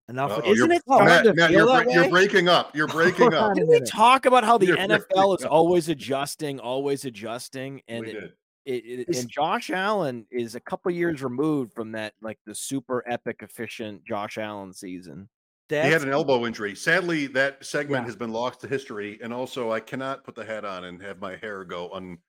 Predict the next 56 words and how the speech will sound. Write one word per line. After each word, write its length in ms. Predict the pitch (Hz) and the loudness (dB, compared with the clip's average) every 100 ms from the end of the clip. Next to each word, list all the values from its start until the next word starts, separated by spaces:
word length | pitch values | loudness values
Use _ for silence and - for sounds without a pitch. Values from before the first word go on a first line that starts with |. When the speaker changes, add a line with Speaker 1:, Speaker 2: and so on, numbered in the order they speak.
| _ | _
Speaker 2:
unnoticed 460 | 107 101 90 85 - | -8 -8 -8 -12 -12
on 160 | 90 87 | -14 -12
this 100 | 85 | -14
Speaker 1:
<laughs> 40 | |
He 20 | - | -10
Speaker 2:
program. 360 | 87 82 196 | -10 -6 -4
Speaker 1:
also, 320 | 208 240 - 185 | 0 -2 -2 -4
it, 160 | 190 165 | -2 -2
it'd 140 | 226 | -4
be 100 | 247 | -4
nice 340 | 185 151 196 - | -2 -2 -2 -6
to 100 | 131 | -6
have, 240 | 135 123 143 | -4 -4 -6
I 80 | |
mean, 240 | 156 135 127 - | -8 -10 -12 -14
this 160 | 139 | -12
is 120 | 139 127 | -10 -10
a, 60 | - | -10
this 160 | 143 | -8
is, 140 | 156 135 | -8 -8
this 160 | 143 | -10
is 80 | 147 | -10
a 60 | 120 | -12
fantasy 440 | 117 113 101 82 | -12 -12 -16 -18
show, 320 | - 82 80 _ - | -18 -20 -20 _ -10
but 180 | 117 _ _ _ 165 | -10 _ _ _ -2
it'd 140 | 170 | 0
be 80 | 160 | 0
nice 260 | 127 147 | -2 -4
for 100 | - | -8
him 200 | 120 113 | -12 -10
to 100 | 107 | -10
get 240 | 104 117 - | -10 -10 -10
behind, 480 | 113 113 104 101 117 | -10 -10 -12 -12 -12
you 80 | |
know, 220 | 110 90 - _ _ _ - | -12 -14 -20 _ _ _ -8
the 80 | 135 | -6
Chargers 720 | - 143 123 110 113 113 - - | -2 -2 -2 -6 -12 -12 -18 -14
offense, 540 | 120 117 - 117 113 - | -8 -8 -6 -10 -8 -10
the 120 | 120 | -8
Bengals 480 | 123 117 110 110 113 | -6 -6 -8 -8 -6
offense, 500 | 110 110 117 110 - | -6 -6 -10 -12 -14
the 120 | 120 | -12
Eagles 420 | 135 131 127 113 120 | -8 -4 -4 -4 -4
offense. 600 | 113 107 117 110 110 - | -4 -6 -8 -10 -12 -8
The, 160 | 117 107 | -6 -6
you 60 | 117 | -8
know, 100 | 104 | -8
there's 180 | 113 | -8
a, 80 | 120 104 _ - | -10 -14 _ -12
about 200 | 120 - | -12 -8
twelve 280 | - 143 123 | -2 -2 -2
offenses 480 | 117 113 101 - 92 | -8 -10 -16 -16 -16
that 120 | 95 | -16
have 120 | 92 | -14
better 300 | 98 95 90 | -12 -12 -14